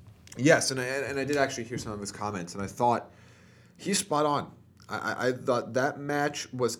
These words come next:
everything it needed to be. It wasn't over the top. It, it, it could very easily have been over the top. Like, you, you can, you can book it in your mind where it becomes ridiculous. And I, it never became that. I really enjoyed it. It was the best match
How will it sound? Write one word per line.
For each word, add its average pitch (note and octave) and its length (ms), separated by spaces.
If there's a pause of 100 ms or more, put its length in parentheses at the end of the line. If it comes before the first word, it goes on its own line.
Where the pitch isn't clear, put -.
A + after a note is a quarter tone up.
everything D#3+ 420
it D#3 100
needed D3 300
to C#3 100
be. B2 380
It G#2 100
wasn't B2 440
over C#3+ 260
the B2+ 100
top. B2 560
It, A#2+ 220
it, C3 140
it D3 120
could D3 200
very G#3+ 260
easily F3+ 340
have C#3 120
been C3+ 100
over A#2+ 180
the G2+ 60
top. - 420
Like, G#2+ 200
you, B2 180
you D#3 160
can, E3 160
you D#3 160
can E3+ 120
book G#3+ 200
it A3+ 60
in G#3+ 100
your F#3 80
mind C#3+ 320
where A2+ 160
it B2+ 220
becomes A#2 680 (720)
ridiculous. C3+ 920 (420)
And B2+ 240
I, G#2 200
it C#3+ 140
never D#3+ 260
became C3+ 440
that. A#2+ 260
I A2 60
really C#3 380
enjoyed A#2 400
it. A2+ 100
It G2 80
was G#2 200
the G#2 60
best A#2 280
match G#2+ 340